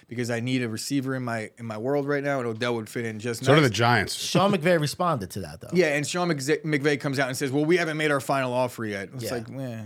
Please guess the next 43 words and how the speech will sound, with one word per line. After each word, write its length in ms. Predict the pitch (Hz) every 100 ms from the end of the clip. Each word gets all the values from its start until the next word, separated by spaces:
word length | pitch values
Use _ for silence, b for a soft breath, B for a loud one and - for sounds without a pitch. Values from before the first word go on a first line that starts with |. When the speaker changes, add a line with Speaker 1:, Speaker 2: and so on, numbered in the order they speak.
| -
Speaker 1:
no 120 | 120 127
Speaker 2:
That's 140 | 220
Speaker 1:
shit." 100 | 135
Speaker 2:
kinda 180 | 147 110
cringy, 240 | - 120
Speaker 1:
That 240 | 117 180 -
Speaker 3:
That 20 |
Speaker 1:
is, 60 | -
Speaker 3:
is, 80 |
Speaker 2:
too. 60 | 117
Speaker 1:
that 220 | - -
is 60 | 202 185
Speaker 3:
yes, 20 |
Speaker 1:
a 40 |
little, 180 | 180 170
Speaker 3:
I 20 | 156
agree. 140 | 156 147
Speaker 1:
eh. 100 | 120
Speaker 2:
Wait, 140 | 95 -
Speaker 1:
Well, 120 | 330 427
Speaker 2:
wait, 180 | -
wait, 160 | - 415
Speaker 1:
wait, 160 | 415 359
Speaker 2:
Odell, 80 |
Speaker 1:
wait, 200 | 392 427
Speaker 2:
don't 140 | 403 381
Speaker 1:
wait. 600 | 427 359 - 214 - 311
Speaker 2:
go. 20 |
<laughs> 60 | -
Like, 160 | 262 -
we, 100 | -
Speaker 1:
Like, 80 | 185
Speaker 2:
we 80 | -
Speaker 1:
why 80 |
Speaker 2:
can 80 | -
do 80 | 381
Speaker 1:
not? 80 | 370
Speaker 2:
better. 340 | 359 370 339 190
Speaker 1:
Why 120 | 185
not? 200 | 190 165
Speaker 2:
I 100 | 370
can 140 | 453
do 60 | 480